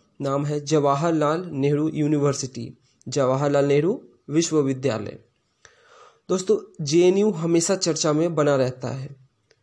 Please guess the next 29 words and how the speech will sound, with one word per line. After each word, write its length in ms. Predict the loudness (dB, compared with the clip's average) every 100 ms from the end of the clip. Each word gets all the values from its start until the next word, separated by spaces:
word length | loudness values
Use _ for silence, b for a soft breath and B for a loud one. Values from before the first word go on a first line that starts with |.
| _ _ _ _ _ _ -2
कभी 240 | 0 2
वहाँ 300 | 2 0 -2
पे 280 | -2 -4 -8 _ _ -4
हिंसा 280 | -2 0 2
होता 320 | 2 0 -2
है, 340 | -2 -6 -10 _ _ _
तो 80 | -4
कभी 280 | 0 2 4
वहाँ 240 | 2 0
के 140 | -2 0
बच्चे 480 | 0 0 -2 -2 -6 b b
फीस 320 | -2 0 0 -8 b b -2
बढ़ाए 380 | -2 2 2 4
जाने 240 | 4 2
पर 280 | 2 0 -2 -8 _ _ _ -2
प्रदर्शन 460 | 0 2 2 2 0
करते 300 | -2 -2 -4
हैं, 420 | -4 -10 -14 _ _ _ _ b b b b
तो 80 | -2
कभी 300 | 2 2 2
वहाँ 240 | 2 0
के 120 | -2
बच्चों 340 | -2 0 0 0
के 100 | 0
ऊपर 440 | 0 -2 -4 -2
आरोप 360 | -2 2 0 2
लगाया 320 | 2 4 4
जाता 340 | 4 0 0 -4
है 440 | -2 -6 -8